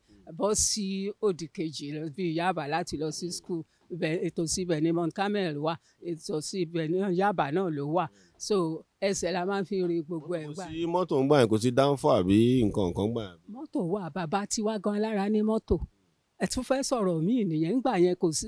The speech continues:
Speaker 1: ẹ, ẹ máa fẹsẹ̀ yín rìn lọ sí school. Wọ́n tọ́ wa gan ńgbà yẹn, kì í ṣe ń sẹ̀yìn tẹ̀yìn, ṣe ń sẹ̀yìn, ọmọ yín ò gbọ́dọ̀ fẹsẹ̀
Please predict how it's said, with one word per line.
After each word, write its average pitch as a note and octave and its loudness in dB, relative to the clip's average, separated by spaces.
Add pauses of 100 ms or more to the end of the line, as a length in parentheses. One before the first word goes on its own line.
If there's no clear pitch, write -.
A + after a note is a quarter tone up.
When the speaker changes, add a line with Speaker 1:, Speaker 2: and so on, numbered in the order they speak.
Speaker 1:
ẹ, A3+ 2
ẹ B3 -2
máa C4 0
fẹsẹ̀ A#3 0
yín C4+ 0
rìn A3+ 0
lọ G3+ 0
sí G#3+ -4
school. A#3 -6
Wọ́n B3 0
tọ́ C4+ 0 (100)
wa A#3 2
gan B3 4
ńgbà C4 2
yẹn, F#3+ 2 (140)
kì A3 -6
í B3 0
ṣe B3+ 6
ń D#4 6
sẹ̀yìn B3 2
tẹ̀yìn, A3 2
ṣe G#3+ -2
ń B3+ 0
sẹ̀yìn, G3 0
ọmọ A3 0
yín B3+ 0
ò A#3+ 0
gbọ́dọ̀ F#3+ 2
fẹsẹ̀ F#3+ -2